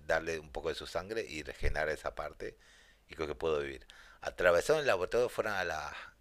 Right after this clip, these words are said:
a las cuevas, eh, Walken también lo siguió, el doc-, el científico también lo siguió,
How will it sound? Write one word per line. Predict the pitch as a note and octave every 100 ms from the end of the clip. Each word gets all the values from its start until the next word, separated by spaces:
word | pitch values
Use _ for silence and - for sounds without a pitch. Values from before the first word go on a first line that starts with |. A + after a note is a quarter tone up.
| - - - - - - _ - -
a | -
las | D#2 -
cuevas, | - G#2+ F#2 G#2+ - - _ - - - _ _ -
eh, | E2 D#2 C#2+ C#2+ C#2+ C#2+ C#2+ - - -
Walken | G2+ F#2+ G2+ F#2
también | F2+ F#2 F2+
lo | E2
siguió, | - D#2+ D#2 D#2 F2 A2 B2 _ _ -
el | E2+
doc-, | D#2+ D#2+ - -
el | E2+ D#2+
científico | E2+ D2 E2+ G2+
también | F2+ F2 E2+
lo | D2
siguió, | - C#2 C#2+ E2 G2